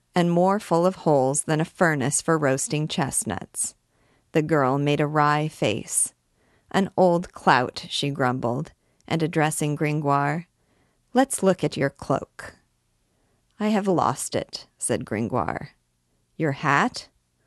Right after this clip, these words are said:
"Someone took it from me." "Your shoes?" "The soles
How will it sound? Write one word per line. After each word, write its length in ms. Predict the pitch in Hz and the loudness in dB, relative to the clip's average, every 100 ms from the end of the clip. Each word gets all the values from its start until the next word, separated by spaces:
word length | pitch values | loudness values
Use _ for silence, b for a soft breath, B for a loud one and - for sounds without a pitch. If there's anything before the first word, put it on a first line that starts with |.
| _ _ _ | _ _ _
"Someone 460 | - - 254 254 240 | -12 0 2 2 2
took 260 | - 202 | 0 0
it 140 | - - | -2 -2
from 280 | - 135 127 | -4 -2 -2
me." 300 | 101 165 - _ _ _ _ _ _ | -4 -6 -8 _ _ _ _ _ _
"Your 160 | 160 143 | -4 -2
shoes?" 800 | - 208 165 - - - - - _ _ _ _ _ _ | 0 2 2 2 -4 -6 -6 -8 _ _ _ _ _ _
"The 100 | - | -4
soles 560 | 160 - 165 143 143 143 | -2 2 2 4 2 -2